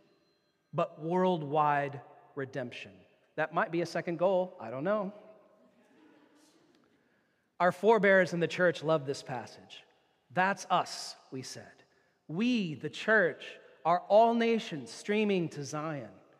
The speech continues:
That's why the church is made up of all peoples, nations,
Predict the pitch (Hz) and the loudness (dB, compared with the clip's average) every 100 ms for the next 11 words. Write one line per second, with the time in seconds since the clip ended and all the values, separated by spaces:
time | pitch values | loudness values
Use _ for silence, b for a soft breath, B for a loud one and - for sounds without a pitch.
0 | b b b _ 226 240 247 226 - 262 | b b b _ 0 4 4 4 2 4
1 | 262 247 185 214 226 233 247 220 180 214 | 4 2 -2 0 2 4 2 2 4 6
2 | 214 - 269 - 135 110 - - _ _ | 4 2 0 0 -6 -10 -16 -20 _ _
3 | - 180 233 - 147 107 - - | -4 0 0 0 -8 -10 -16 -20